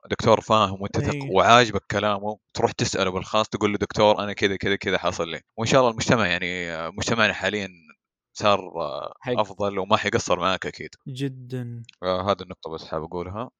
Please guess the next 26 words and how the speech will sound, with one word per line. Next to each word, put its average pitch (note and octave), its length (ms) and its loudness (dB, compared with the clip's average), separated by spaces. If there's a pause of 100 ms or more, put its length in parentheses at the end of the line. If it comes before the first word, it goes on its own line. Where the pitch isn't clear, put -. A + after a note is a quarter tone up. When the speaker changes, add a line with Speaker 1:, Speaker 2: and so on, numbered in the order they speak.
(260)
Speaker 2:
أنا D#3+ 260 -2
كنت F3+ 300 -8
بقول E3 500 -2
إنه B2 760 -10 (380)
لما C#3 320 -6
تبني F3 360 -8
الشغف C3+ 460 -6 (280)
توصل C#3 300 -6
لمرحلة C3+ 400 -4
أنت C#3+ 160 -8
الآن C3+ 220 -6
حددت C3 440 -8
الهدف، C3 420 -8
وأنا C3 240 -6
أفضل، C3 540 -8
أنا C#3 180 -6
حاليًا D#3+ 760 -6
أخوي B2+ 800 -6
محمد C3+ 500 -10 (200)
حيدخل C#3 360 -8
أولى B2 200 -8
ثانوي، D#3+ 400 -10 (100)
فقاعد D3 440 -4 (160)
أضغط C3+ 500 -4
عليه C3 300 -2
بشكل، E3 680 -10